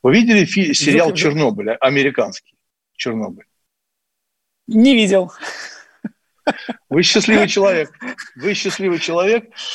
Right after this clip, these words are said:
Speaker 1: а, счастливый человек, снимающий иностра-, э, снимающий исторические картины.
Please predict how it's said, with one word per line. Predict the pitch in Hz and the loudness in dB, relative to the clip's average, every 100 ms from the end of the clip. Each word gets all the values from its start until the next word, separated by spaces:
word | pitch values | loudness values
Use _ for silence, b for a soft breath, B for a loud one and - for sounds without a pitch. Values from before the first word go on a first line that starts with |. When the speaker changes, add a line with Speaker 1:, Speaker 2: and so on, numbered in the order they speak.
| B B | B B
Speaker 1:
а, | - 147 143 156 | -2 0 2 2
счастливый | - - 214 160 | 0 -2 -2 0
человек, | 208 214 | 0 0
снимающий | - 165 185 170 - 165 151 143 135 131 _ | -4 -2 0 0 -2 -2 0 2 0 -4 _
иностра-, | 143 151 147 180 160 | -8 -8 -4 0 0
э, | 147 143 151 - | 2 -2 -4 -12
снимающий | - 175 165 - | -8 -2 -2 -2
исторические | 139 160 151 - 143 | -2 -2 -2 -4 -2
картины. | 156 147 233 226 131 | -2 -2 -4 -2 -2